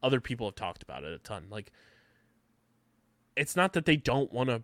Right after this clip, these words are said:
promote the sport. It's not that they don't wanna promote the players. The N L L and the P L L are just two completely different I Ps. They're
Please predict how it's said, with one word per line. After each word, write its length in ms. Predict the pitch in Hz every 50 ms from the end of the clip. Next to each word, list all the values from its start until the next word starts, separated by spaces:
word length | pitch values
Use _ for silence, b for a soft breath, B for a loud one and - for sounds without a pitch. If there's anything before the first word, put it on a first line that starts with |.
| - _
promote 460 | - - 127 117 113 117 123 123 - - _
the 100 | 127 117
sport. 380 | - - - - 117 107 - -
It's 160 | 95 - -
not 160 | 123 117 113
that 100 | - 127
they 100 | - 127
don't 340 | 120 - 123 113 120 - -
wanna 180 | 110 117 113 113
promote 500 | - - 120 113 113 113 113 113 - - _ _ _ _ _ _ _ _ _ _ _ _ _ _ _
the 120 | - 113 104
players. 680 | - - - 180 156 117 - - 65 - - - - - _ _ _ _ _ _ _ _ _ _ _ _ _ _ _ _
The 140 | - 135 127
N 160 | 143 165 180
L 160 | 180 156 143
L 180 | 143 151 151 - -
and 120 | 131 139
the 60 | 127
P 240 | - - - 160 156
L 180 | 143 127 123 135
L 240 | 139 135 120 - -
are 100 | - 120
just 260 | 113 120 113 - - _
two 420 | - - - 143 139 135 131 - -
completely 580 | - 131 123 - - - 110 117 - - 123 123
different 380 | - 107 104 - 127 117 - -
I 200 | 101 104 110 110
Ps. 400 | - - - 160 127 95 - -
They're 140 | - -